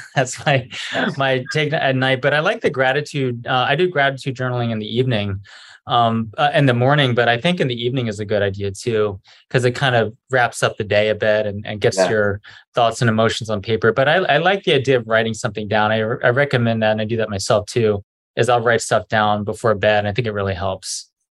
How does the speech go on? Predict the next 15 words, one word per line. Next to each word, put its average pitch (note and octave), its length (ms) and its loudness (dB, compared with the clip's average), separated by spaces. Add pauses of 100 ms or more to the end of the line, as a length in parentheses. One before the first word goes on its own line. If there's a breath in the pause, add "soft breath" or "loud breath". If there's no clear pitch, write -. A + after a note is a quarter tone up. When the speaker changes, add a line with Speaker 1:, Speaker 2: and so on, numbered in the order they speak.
(140)
Speaker 2:
Absolutely. F#2 480 -2 (160)
Excellent. G#2 360 0
Speaker 1:
Yeah. F#2 60 -6 (140)
Speaker 2:
Well, A2+ 140 -2
we're, A#2+ 180 -2
we're A#2 120 -2
running C3+ 240 -2
close C3+ 340 -2
to A2+ 300 -2 (380)
the - 120 0
hour A#2+ 240 2
here, A2+ 100 0
but A2 120 0
I A2+ 60 0
just, C3 220 -6